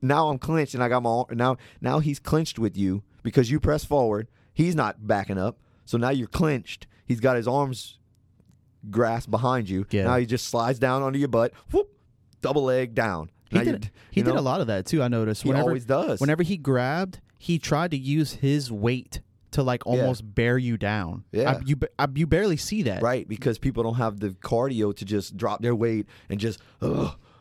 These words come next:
Speaker 1: over and over and over
Speaker 2: Yeah.
Speaker 1: and over.
Speaker 2: It's good.
Speaker 1: Fifteen takedowns he tried.
Speaker 2: Dang.
Speaker 1: He got six,
Speaker 2: Dang.
Speaker 1: but he had sixteen minutes of control. Bro, it's crazy.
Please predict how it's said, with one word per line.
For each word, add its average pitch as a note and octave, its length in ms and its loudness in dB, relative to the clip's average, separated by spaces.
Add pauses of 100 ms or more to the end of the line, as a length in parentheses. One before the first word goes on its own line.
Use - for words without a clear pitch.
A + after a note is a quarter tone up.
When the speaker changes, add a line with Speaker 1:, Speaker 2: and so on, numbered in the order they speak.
(340)
Speaker 1:
over G#2+ 440 2
and A#2 80 2
over G2 440 0
and G2+ 100 0
over A2+ 340 2
Speaker 2:
Yeah. A#2+ 100 0
Speaker 1:
and G#2 100 2
over. A2 420 -2
Speaker 2:
It's - 80 -18
good. D#3 80 4
Speaker 1:
Fifteen D#3 400 -2
takedowns A2+ 760 -2
he A2+ 100 -4
tried. D2+ 420 -2 (200)
Speaker 2:
Dang. F#2 420 -4
Speaker 1:
He B2 100 -4
got C3 220 0
six, - 480 -4 (320)
Speaker 2:
Dang. G#2 220 -4
Speaker 1:
but A#2 80 0
he A#2 60 -2
had A#2 380 -2 (880)
sixteen C#3 640 -2
minutes A#2+ 260 -2
of G2+ 100 -2
control. G2+ 440 -2 (1600)
Bro, A2+ 220 0 (2000)
it's - 100 -20
crazy. A#2 500 0